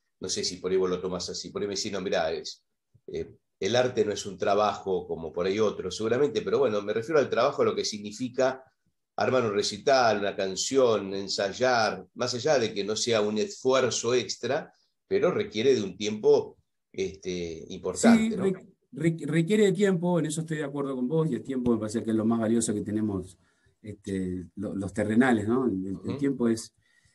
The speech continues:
Speaker 2: es fundamental, no vuelve y no tiene precio. Eh, pero en mi caso particular, te puedo decir, a mí laburar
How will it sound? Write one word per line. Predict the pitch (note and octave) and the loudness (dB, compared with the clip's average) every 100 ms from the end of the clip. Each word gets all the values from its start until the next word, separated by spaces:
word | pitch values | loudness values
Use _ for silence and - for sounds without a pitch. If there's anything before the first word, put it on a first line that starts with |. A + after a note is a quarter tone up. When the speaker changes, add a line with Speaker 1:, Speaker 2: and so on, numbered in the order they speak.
| - | -12
Speaker 2:
es | A2+ | -4
fundamental, | A2+ A2 A2 A#2 B2 G2+ | 0 2 2 4 2 0
no | G#2 | 0
vuelve | A#2+ C#3 C#3+ C#3 | 2 4 6 6
y | A2+ | 4
no | G#2 | 2
tiene | A2 A2 | -2 -2
precio. | C3 B2 - F#2+ - _ _ _ _ _ _ _ | 2 0 0 -4 -6 _ _ _ _ _ _ _
Eh, | A#2 A#2+ A#2+ | 2 4 4
pero | B2+ C3+ | 4 6
en | C#3 | 8
mi | G3 G#3 | 8 6
caso | G3+ F3 | 4 4
particular, | D#3 C#3+ C#3 D#3+ D#3 B2+ - | 4 2 2 6 6 4 -2
te | G#2+ | -4
puedo | C3+ B2+ | 0 0
decir, | A#2 A#2 G#2+ | 2 0 2
a | |
mí | G#2+ C#3+ C#3+ - | 2 0 -2 -10
laburar | A2+ A#2+ C3 D#3 D#3 | -12 -8 -6 -6 -8